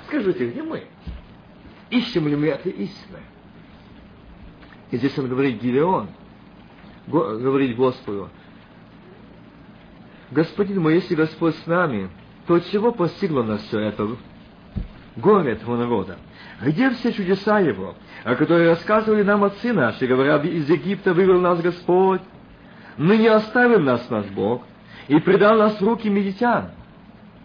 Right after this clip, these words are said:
Господь воззрел на него и сказал: «Иди с этой силой твоей и спаси Израиля от руки медитян. Я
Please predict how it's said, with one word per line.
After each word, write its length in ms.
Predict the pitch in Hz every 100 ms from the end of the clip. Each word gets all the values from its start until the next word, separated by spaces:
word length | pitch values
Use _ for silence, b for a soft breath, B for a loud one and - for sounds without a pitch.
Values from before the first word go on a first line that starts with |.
| - - - - - - -
Господь 640 | 123 135 131 - 185 190 156
воззрел 520 | 139 143 143 202 139
на 100 | 104
него 360 | 98 95 104
и 80 | 104
сказал: 520 | 104 - 123 139 95 - - B B B -
«Иди 560 | 107 95 147 175 160 151 - - - -
с 60 | 190
этой 220 | 175 170
силой 380 | - 156 110 110
твоей 440 | - 113 120 120
и 20 |
спаси 460 | 120 - 117 - 139
Израиля 560 | 123 147 160 165 160 - B B B
от 220 | 120 117
руки 220 | 127 127 151
медитян. 560 | 143 135 147 110 82 - B B -
Я 760 | 101 95 117 160 175 170 156